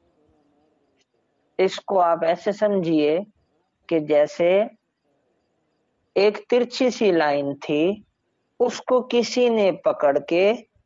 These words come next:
सीधा खड़ा कर दिया, तो ये बन गया, बन गया खड़ी जबर। और इसी तरह तिरछी लाइन थी और उसको किसी ने सहारा दिया, पकड़ के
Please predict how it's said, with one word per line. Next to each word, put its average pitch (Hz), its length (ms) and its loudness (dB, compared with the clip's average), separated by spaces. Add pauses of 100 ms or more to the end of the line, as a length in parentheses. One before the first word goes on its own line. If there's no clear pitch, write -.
सीधा 220 560 0
खड़ा 214 380 0
कर 139 300 2
दिया, 123 360 -8 (1300)
तो 175 60 -2
ये 190 320 2
बन 156 360 -2
गया, 147 400 0 (880)
बन 185 280 0
गया 160 440 0 (100)
खड़ी 240 340 2
जबर। 160 380 0 (800)
और 151 320 0
इसी 202 300 0
तरह 147 640 -2 (1040)
तिरछी 214 460 0
लाइन 180 440 0
थी 226 460 -2 (380)
और 233 180 2
उसको 214 320 0
किसी 185 340 -2
ने 165 140 -2
सहारा 170 580 0
दिया, 196 340 2
पकड़ 156 500 0
के 185 380 0